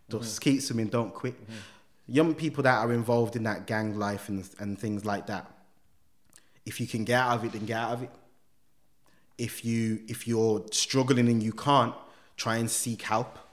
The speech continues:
Speaker 1: Try and find a service, something in your local area, someone that you can trust, that you can speak to, and, and try and remove yourself from that situation. It's quite hard because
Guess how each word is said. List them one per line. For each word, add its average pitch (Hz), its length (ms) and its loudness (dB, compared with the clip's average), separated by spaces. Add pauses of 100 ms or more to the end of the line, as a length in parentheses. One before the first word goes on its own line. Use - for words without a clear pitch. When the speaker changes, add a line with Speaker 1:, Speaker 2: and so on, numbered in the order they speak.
(480)
Speaker 1:
Try 120 240 4
and 110 260 2
find 120 460 2
a 113 60 2
service, 123 840 4 (220)
something 127 340 0
in 123 120 4
your 120 220 6
local 120 320 4
area, 123 520 6
someone 120 400 2
that 117 140 0
you 117 100 -4
can 110 160 -4
trust, - 420 0
that 104 120 0
you 120 80 -2
can 117 120 -4
speak 127 380 -2
to, 123 240 -2 (560)
and, 110 420 -2 (560)
and 113 140 -2
try 135 260 6
and 123 300 6
remove 120 360 4
yourself 127 400 2
from 127 80 -4
that 113 100 -4
situation. 123 540 -4
It's - 100 -8
quite 196 240 4
hard 160 340 4
because 139 380 0